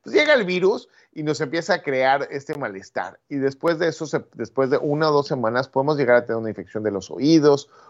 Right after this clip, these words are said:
O como los virus también bajan nuestra inmunidad, puede invitar a una bacteria y ponerse en los pulmones y crear bronquitis, neumonía. Y es cuando ya definitivamente, después de un par de semanas, que los antibióticos pueden hacer una diferencia por la bacteria, por las complicaciones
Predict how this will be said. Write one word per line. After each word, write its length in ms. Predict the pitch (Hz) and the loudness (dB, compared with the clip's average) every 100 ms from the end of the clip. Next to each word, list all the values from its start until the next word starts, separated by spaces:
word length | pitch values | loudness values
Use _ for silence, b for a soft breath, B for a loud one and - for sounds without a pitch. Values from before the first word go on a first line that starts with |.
| b | b
O 180 | - 135 | 0 2
como 240 | 147 139 | 2 4
los 220 | 143 139 | 4 4
virus 220 | 165 202 | 2 -2
también 400 | - 139 139 147 | -2 -6 -4 -2
bajan 320 | 139 147 156 160 | 0 0 -2 -6
nuestra 240 | 147 160 | -6 -6
inmunidad, 540 | 156 135 120 107 120 | -4 -4 -2 2 2
puede 200 | - 170 | 2 0
invitar 360 | 175 151 127 143 | 2 0 4 4
a 40 | |
una 220 | 143 147 123 | 4 2 2
bacteria 640 | 104 98 - 139 135 127 | 2 -2 2 2 4 0
y 120 | 131 | 0
ponerse 500 | 101 - 95 101 101 | -4 -8 -10 -8 -8
en 80 | 104 | -6
los 120 | 92 | -8
pulmones 640 | - 110 123 156 160 151 127 | -6 -6 2 4 4 0 -4
y 60 | |
crear 280 | 113 107 104 | -4 2 2
bronquitis, 1000 | 95 101 104 - 180 160 - 151 135 131 | 2 -6 -8 -6 -4 -4 -2 0 0 -2
neumonía. 720 | 113 107 110 113 147 156 151 156 B B | -6 -4 -2 -2 2 2 2 -2 B B
Y 120 | - 175 | 2 4
es 160 | 214 | 4
cuando 240 | - 262 165 | 0 2 2
ya 280 | 127 131 | 2 0
definitivamente, 920 | 139 127 110 98 90 123 127 113 110 151 | 0 -4 -8 -16 -12 -10 -8 -8 -4 -4
después 280 | - 113 | 0 -2
de 60 | 117 | 0
un 60 | 110 | 0
par 140 | 113 | 0
de 80 | 113 | -2
semanas, 420 | 110 92 101 123 | -4 -8 -6 -8
que 140 | - | -4
los 220 | 113 98 92 | -2 -4 -6
antibióticos 680 | 92 98 104 113 127 139 | -12 -6 -2 -2 0 -2
pueden 260 | - 117 127 | 0 0 0
hacer 200 | 120 123 | 0 -2
una 140 | 123 | -2
diferencia 560 | 113 104 95 107 107 143 | -2 -2 -2 -4 -2 -4
por 400 | - - 165 175 | -4 0 4 6
la 140 | 180 | 6
bacteria, 600 | 170 156 - 180 180 160 - | 4 2 0 -4 -2 -2 -2
por 280 | 147 170 | 2 2
las 240 | 180 170 - | 2 -2 -2
complicaciones 1160 | 170 151 139 120 98 107 - 113 113 131 147 | -8 -8 -6 -6 -4 -6 -4 -6 -4 -6 -8